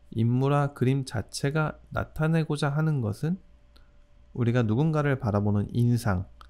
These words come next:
그러니까 그 사람한테서 느껴지는 인상과 내가 그 사람한테 투영을 시키는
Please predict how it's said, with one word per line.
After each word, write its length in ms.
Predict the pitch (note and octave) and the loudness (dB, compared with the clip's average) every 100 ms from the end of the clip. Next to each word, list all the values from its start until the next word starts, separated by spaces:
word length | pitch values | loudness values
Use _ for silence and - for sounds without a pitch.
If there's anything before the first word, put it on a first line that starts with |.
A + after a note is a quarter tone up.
| - - - - | -20 -20 -20 -8
그러니까 520 | G#2 F#2+ F#2 B2 - | -4 -2 -2 -6 -8
그 200 | - A2+ | -4 -2
사람한테서 680 | B2 C#3 C3+ A#2 - A2 B2 | 0 0 0 -2 -6 -4 -2
느껴지는 720 | A2 G#2 - B2 B2+ A#2 A#2 | -2 -4 -2 -2 -2 -4 -4
인상과 760 | A#2 A#2 A2+ A#2 G2 G2 A2 G2+ - - - - - | -2 -2 0 0 -2 -2 -4 -4 -12 -20 -20 -20 -4
내가 320 | G2+ A2+ A2 | -2 -2 -4
그 180 | - A2 | -2 -2
사람한테 720 | C3+ C3+ A#2 G#2 - C#3+ C#3+ - | 0 0 0 -4 -4 -6 -6 -6
투영을 380 | G3 G#3 G3 | -2 0 0
시키는 440 | F#3 - - D3 | -2 -6 -4 -4